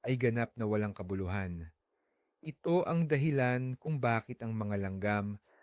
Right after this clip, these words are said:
ang nangunguna sa ating listahan. Ano ang gagawin kung hindi lang isa, kundi marami pang peste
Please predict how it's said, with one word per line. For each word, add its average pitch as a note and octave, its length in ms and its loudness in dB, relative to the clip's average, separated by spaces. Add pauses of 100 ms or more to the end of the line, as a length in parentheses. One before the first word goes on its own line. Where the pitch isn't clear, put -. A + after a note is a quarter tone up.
(140)
ang A2+ 140 -6 (100)
nangunguna A2+ 720 0
sa G#2 320 -4
ating A2 240 -6
listahan. A2+ 800 -2 (400)
Ano E3+ 240 10
ang F#3+ 160 8
gagawin C3 400 6
kung C3+ 160 2
hindi C3+ 320 6
lang B2 160 4
isa, F#2 320 -2 (400)
kundi B2+ 400 2
marami G#2+ 400 4
pang G#2+ 160 -2
peste G2+ 560 0